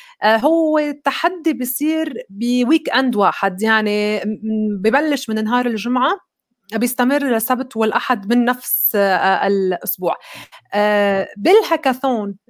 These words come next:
بيتم، بيجي أشخاص نهار الجمعة عادة يعني، بيطرحوا أفكار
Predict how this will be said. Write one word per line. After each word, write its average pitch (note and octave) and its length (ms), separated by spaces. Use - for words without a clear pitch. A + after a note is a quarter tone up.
بيتم، C#4+ 560
بيجي C4+ 280
أشخاص - 600
نهار A#3+ 240
الجمعة G#3 500
عادة F#3+ 280
يعني، F#3+ 420
بيطرحوا B3+ 680
أفكار A#3+ 580